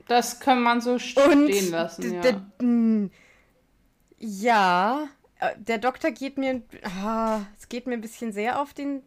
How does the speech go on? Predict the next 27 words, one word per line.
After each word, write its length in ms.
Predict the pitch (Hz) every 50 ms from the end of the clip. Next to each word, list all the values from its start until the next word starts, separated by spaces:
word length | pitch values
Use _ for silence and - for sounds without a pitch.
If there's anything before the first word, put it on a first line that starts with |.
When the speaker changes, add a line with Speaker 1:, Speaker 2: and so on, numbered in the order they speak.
| _ _ _ _
Speaker 2:
Senkel, 400 | - 240 240 262 277 277 311 285
um 140 | 269 269 254
ehrlich 320 | - 254 254 262 269 269
zu 160 | - - 254
sein. 220 | 226 240 240 247 226
Der 120 | 214 208
ist 140 | - 220 -
halt 160 | 233 208 -
einfach 280 | - 208 208 - 214 180
nur 200 | 196 214 220 240
noch 220 | 262 277 277 -
irgendwie 400 | - - 247 247 247 226 254 247
moping 540 | 247 233 233 233 254 - 294 277 262 262 240
und 180 | 226 233 214 214
rennt 200 | 220 220 226 226
in 120 | 226 233
der 100 | 226 220
Gegend 420 | 208 220 233 240 233 240 226 220
rum 300 | - 220 220 220 220 220
und 100 | 226 247
"I 120 | 294 349 370
could 180 | - 415 453 415
have 120 | 359 - -
done 220 | 330 302 294 285
so 320 | 285 - - 427 403 370
much 320 | 311 294 294 285 - - 359 359
more." 400 | 359 349 339 311 277 254 240 247